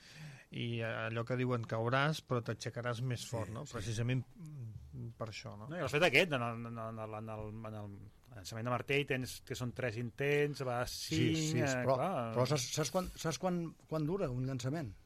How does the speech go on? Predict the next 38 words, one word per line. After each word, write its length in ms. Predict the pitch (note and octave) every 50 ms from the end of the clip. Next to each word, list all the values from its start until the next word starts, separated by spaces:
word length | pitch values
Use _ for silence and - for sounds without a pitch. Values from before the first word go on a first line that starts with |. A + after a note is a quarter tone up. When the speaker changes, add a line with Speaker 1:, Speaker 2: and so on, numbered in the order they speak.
| - -
Speaker 2:
Perquè 200 | G#2 G2 G#2 A2
jo 60 | A#2
n'he 480 | A2+ B2 A#2+ B2 - - G#2 A2+ A2+ A2+
gravat 280 | A#2 A#2 A#2 B2 B2 - -
tants, 480 | - C3+ C3 C3 C#3+ C3 - - - G#2+
perquè 200 | G#2 G#2+ G2+ A2
al 80 | -
final 280 | A#2 A2 A2+ A#2+ B2 B2 - - - - - - -
sis 260 | - - - - C#3 C3+
a 0 |
Speaker 1:
Segons. 180 | C#3+ C#3+ B2+
Speaker 2:
set 140 | A#2 D3 B2
segons. 500 | - C3 A#2 B2 D3 B2 G2+ F#2 - - - - -
Speaker 1:
Sí, 140 | - C#3+ A#2+
sí, 180 | - - B2+
són 80 | A#2 -
Speaker 2:
O 80 | -
sigui, 160 | E3 E3 D3+ B2+
Speaker 1:
segons. 400 | A#2+ A2+ A2 A2 A#2+ - - -
Speaker 2:
que 100 | - B2+ B2
és 40 | B2+
el 60 | D3+ C#3
que 80 | D#3 D3+
diem, 200 | D#3+ D3+ B2 - - - - -
<clears throat> 520 | D3+ D3 C#3+ A#2+ A2+ - - - - - C#3
amb 120 | B2+ B2+
tres 180 | D#3 F3 F3+ F#3+
llançaments, 540 | G3 F#3+ - G3 G3 G#3 A#3 B3 A#3 - - - - _ _ - _ _ - - - - -
eh, 120 | - C3+ C#3
eh, 680 | C#3 - C3+ C3+ C3 C3 B2+ B2+ B2 A#2 - - - - - E3
tens 280 | E3 C#3+ A#2+ - - - -
per 140 | B2+ B2+ B2 - - - -
tota 180 | - E3 - E3+
una, 180 | E3+ E3 E3 D#3
una, 260 | C#3 D3+ D#3 D3+ D3 C#3+ C#3
una... 200 | C#3+ D3 D3 D3 C#3+ C#3 C3+ C3 B2 A2+ - - - - - - -
o 100 | - A#2+
sigui, 280 | - - C#3 B2+ A#2+